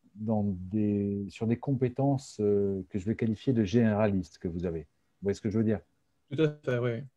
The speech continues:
Speaker 1: Voilà. Euh, comparé à, évidemment, euh, spécialisé, euh, dans, euh, euh, l'énergie nucléaire, et cetera, et qui, lui, euh,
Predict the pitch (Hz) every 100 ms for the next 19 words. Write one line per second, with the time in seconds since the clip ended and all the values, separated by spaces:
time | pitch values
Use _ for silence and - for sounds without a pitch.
0 | - 90 71 - _ _ _ _ _ _
1 | _ _ _ _ - 90 82 82 85 85
2 | - 104 95 98 110 120 95 107 95 90
3 | 87 95 113 113 101 92 87 - 95 -
4 | 90 87 101 110 107 87 80 95 101 95
5 | 85 80 76 - _ _ _ _ - 85
6 | 85 92 98 90 85 98 - 95 101 110
7 | 92 - 92 107 117 - 85 104 107 92